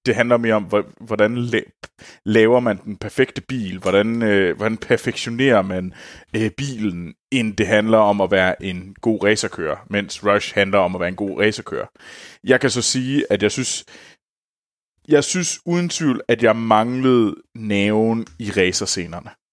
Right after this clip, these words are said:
i, i bilscenerne fra Rush. Det var den første ting, jeg tænkte på, da jeg gik ud. Det var, det var sådan,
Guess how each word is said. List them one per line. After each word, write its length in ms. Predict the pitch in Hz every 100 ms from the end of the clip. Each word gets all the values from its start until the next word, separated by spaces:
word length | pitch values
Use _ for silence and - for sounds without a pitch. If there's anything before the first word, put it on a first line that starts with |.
| _ -
i, 320 | 107 104 101
i 80 | 107
bilscenerne 640 | - 101 95 98 82 - - _ _ _ _ -
fra 160 | 110
Rush. 420 | 90 65 - - - _ _ _ _ _ 131
Det 80 |
var 120 | 123 117
den 180 | 113
første 320 | - 165 156 -
ting, 160 | 131
jeg 100 | 110
tænkte 220 | - 117 -
på, 100 | 104
da 60 |
jeg 80 | 92
gik 120 | 117
ud. 140 | 123 123
Det 100 | 110
var, 300 | 107 - -
det 80 | 120
var 140 | 110 104
sådan, 200 | 110